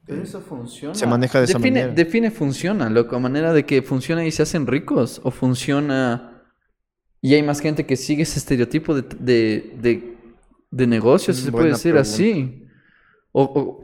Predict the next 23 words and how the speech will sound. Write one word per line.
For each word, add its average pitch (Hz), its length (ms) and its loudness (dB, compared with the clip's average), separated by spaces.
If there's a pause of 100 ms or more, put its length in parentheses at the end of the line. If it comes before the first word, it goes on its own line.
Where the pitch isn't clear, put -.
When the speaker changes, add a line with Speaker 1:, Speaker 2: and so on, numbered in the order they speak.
Speaker 1:
o 139 60 -4
cómo 175 200 0
funciona, 147 680 2
loco, 110 560 0
porque 131 1080 4
Speaker 2:
Porque 139 180 0
definitivamente 160 760 2
les 120 140 4
funciona, 127 380 0
yo 117 80 4
creo 131 260 4
que 123 60 6
Speaker 1:
funciona, 131 360 6
Speaker 2:
a 139 40 6
Speaker 1:
sí, 254 300 2
Speaker 2:
la 143 100 4
Speaker 1:
obvio. 170 260 6
Speaker 2:
mayoría 131 380 4
de 120 260 0 (220)
gente 123 480 -6
con 113 180 -6
plata 127 340 -2
hizo 113 540 -4